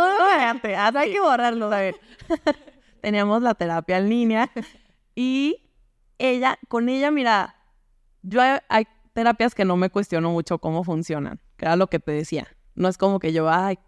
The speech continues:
Speaker 1: ¿qué terapia haces? Gestalt", y ya voy a investigar cómo es y saber perfectamente. Y pues Anisha hacía holístico y yo,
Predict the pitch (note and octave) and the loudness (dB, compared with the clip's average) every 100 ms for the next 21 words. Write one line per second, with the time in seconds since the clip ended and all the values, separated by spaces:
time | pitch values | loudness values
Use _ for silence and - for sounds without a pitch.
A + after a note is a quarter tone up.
0 | _ - G#3 A3+ A3 G3 E3+ D#3 D3 F3 | _ -8 -4 -4 -2 0 0 -4 -6 -6
1 | E3+ D#3+ D3+ - D3 D3 D#3 D#3+ F3+ F3+ | -4 -2 -2 -4 -4 -2 0 2 2 0
2 | D#3+ D3 - E3 E3 D#3+ D#3+ - F3 D#3+ | -2 -2 -2 -2 0 -2 -4 -10 -8 -2
3 | D3 C#3+ D#3+ D#3 E3+ - F3 F3 - _ | 0 0 -2 -4 -6 -4 -2 -2 -6 _
4 | _ _ _ _ _ _ _ _ G3 - | _ _ _ _ _ _ _ _ -4 0
5 | F3+ F#3+ F#3 G3 G#3+ A3 G3 G3 F#3+ G#3 | 0 2 0 2 0 2 2 4 2 -2
6 | G#3 G3 A#3+ B3 F3+ E3+ F#3 D#4 _ | -6 -2 0 0 0 0 -2 -4 _